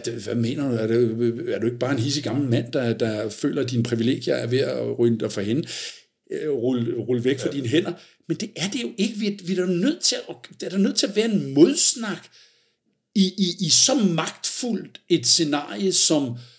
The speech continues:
Speaker 1: det identitetspolitiske og metoo er. Det er en vanvittig magtfuld bevægelse.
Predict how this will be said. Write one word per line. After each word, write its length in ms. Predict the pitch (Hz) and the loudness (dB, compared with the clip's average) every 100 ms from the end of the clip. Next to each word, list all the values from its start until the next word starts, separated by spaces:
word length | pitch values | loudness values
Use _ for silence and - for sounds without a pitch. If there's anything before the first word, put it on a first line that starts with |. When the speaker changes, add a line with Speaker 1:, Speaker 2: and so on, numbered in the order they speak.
| _ | _
Speaker 1:
det 80 | 175 | -4
identitetspolitiske 1120 | 175 143 135 123 190 190 - 165 170 151 - | 0 2 0 0 0 -2 -4 -6 -6 -4 -2
og 80 | 143 | -2
metoo 400 | 139 165 170 175 | -2 -4 -4 -2
er. 60 | 151 | -4
Det 160 | 151 | -2
er 40 | 240 | 0
en 260 | 233 185 | 0 2
vanvittig 480 | 180 226 294 277 220 | 0 2 0 0 0
magtfuld 480 | 165 135 - - 190 | -2 -6 -8 -8 -8
bevægelse. 460 | 156 127 127 131 | -6 -4 -4 -6